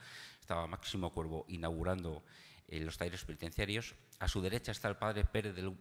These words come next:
del Pulgar, que era el inspirador de la, de la doctrina de redención de penas. Y esta foto viene a colación de que si durante el periodo republicano, durante ese paréntesis, habíamos vivido, digamos, un,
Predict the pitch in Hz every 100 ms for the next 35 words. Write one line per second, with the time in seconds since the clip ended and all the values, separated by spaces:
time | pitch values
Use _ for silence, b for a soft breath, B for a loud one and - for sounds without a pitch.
0 | 92 87 - 85 95 110 - - 85 85
1 | 85 - 78 82 98 90 78 76 73 52
2 | 78 78 80 92 95 90 80 78 78 98
3 | 92 90 101 104 - B B B B B
4 | B B 92 - 104 117 101 110 117 101
5 | 87 - 117 120 - 82 82 78 82 78
6 | - - - 92 87 85 90 90 87 82
7 | 95 110 113 107 104 98 113 104 - 57
8 | 85 85 101 - 95 98 95 85 - -
9 | 85 95 101 95 95 104 92 90 76 -
10 | - 87 87 92 92 - 87 85 82 80
11 | 76